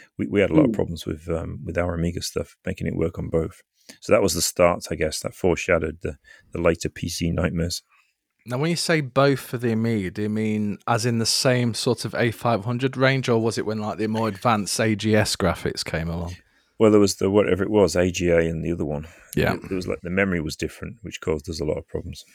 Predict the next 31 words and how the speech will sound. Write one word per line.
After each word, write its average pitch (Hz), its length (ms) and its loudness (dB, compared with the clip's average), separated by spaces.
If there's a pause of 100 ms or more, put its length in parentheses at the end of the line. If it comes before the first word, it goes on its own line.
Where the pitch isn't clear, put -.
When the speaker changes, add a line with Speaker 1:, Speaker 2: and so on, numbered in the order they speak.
(420)
Speaker 2:
Hmm. 120 260 6 (1000)
Speaker 3:
I 87 80 -8
see. 85 320 -6 (760)
So, 98 520 4 (520)
sort - 280 -8
of, - 260 -10
you 101 100 -4
got - 140 -2
the 90 120 -2
A 90 80 2
five 95 260 2
hundred, 90 240 -4
A 87 120 0
six - 340 -2
hundred 87 340 2
era, 82 300 2
and 82 80 0
then 82 300 -2
there 90 80 -6
was 87 120 -6
the 95 120 -2
A 92 100 -2
twelve 90 420 0
hundred, 82 340 -10
which - 180 -6
had 87 200 -2
the 80 100 -2
A 80 140 0
G 80 180 -4
S, 80 220 -6
yeah. 87 200 -6